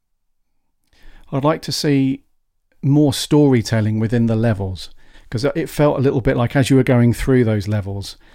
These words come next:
a lot of it was just meta until you got to the boss at the end or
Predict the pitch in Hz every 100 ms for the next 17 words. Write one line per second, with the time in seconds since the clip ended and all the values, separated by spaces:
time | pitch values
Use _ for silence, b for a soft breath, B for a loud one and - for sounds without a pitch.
0 | b b 123 120 143 143 123 131 110 131
1 | - 120 117 - 107 151 127 135 117 110
2 | 135 - 110 101 117 104 - 147 127 113
3 | 110 104 104